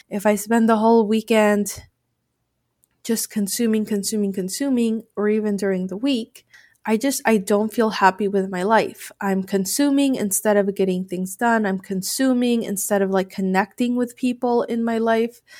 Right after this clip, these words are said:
And I just, something feels off. I don't feel satisfied. Um, like, at first it's fun, and then you hit this point where you're just, it just doesn't do it, right? Like, you know, it's kind of like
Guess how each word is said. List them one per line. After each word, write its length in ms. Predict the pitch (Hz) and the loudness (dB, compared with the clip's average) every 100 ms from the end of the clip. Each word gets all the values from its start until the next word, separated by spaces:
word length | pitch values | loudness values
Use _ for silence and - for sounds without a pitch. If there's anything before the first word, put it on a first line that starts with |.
| - - - - | -20 -20 -18 -4
And 100 | 214 | 0
I 120 | 220 | 0
just, 420 | 233 254 - - | 2 0 -2 -8
something 400 | - 233 226 247 | -4 -4 -2 -4
feels 320 | 233 220 202 - | -2 -2 -2 -2
off. 360 | 185 185 190 190 196 | 0 4 2 2 -2
I 100 | 196 | 0
don't 200 | 196 196 | -2 -4
feel 140 | 196 | -6
satisfied. 1000 | 190 180 185 190 - - 175 175 180 175 _ - - - _ | -4 -2 0 -2 -4 -2 -2 0 -2 -4 _ -20 -20 -20 _
Um, 420 | 190 190 180 175 - | -2 0 0 -4 -4
like, 180 | 196 190 | -2 0
at 220 | - - | -2 -2
first 320 | 208 208 - | -4 -4 -6
it's 180 | 196 - | -10 -10
fun, 360 | - 185 196 202 | -2 0 0 0
and 160 | 190 | 0
then 160 | 185 185 | 0 -2
you 100 | 185 | -4
hit 300 | - 214 202 | -6 -8 -4
this 240 | 196 - | -6 -6
point 360 | - 202 190 - | -8 -4 -4 -2
where 140 | 185 | -2
you're 220 | 185 185 | 0 0
just, 480 | 190 190 190 - - _ _ _ _ | -2 -4 -6 -8 -14 _ _ _ _
it 100 | 196 | -8
just 180 | 208 - | -8 -4
doesn't 340 | 226 196 190 | -2 0 0
do 120 | 196 196 | 2 2
it, 120 | 175 | 2
right? 260 | 185 185 | 0 2
Like, 240 | 180 196 196 | 0 -2 -2
you 80 | 185 | 0
know, 160 | 190 | 0
it's 180 | 185 185 | 0 -4
kind 300 | - 196 190 | -8 -6 -4
of 80 | 190 | -4
like 160 | 180 | -8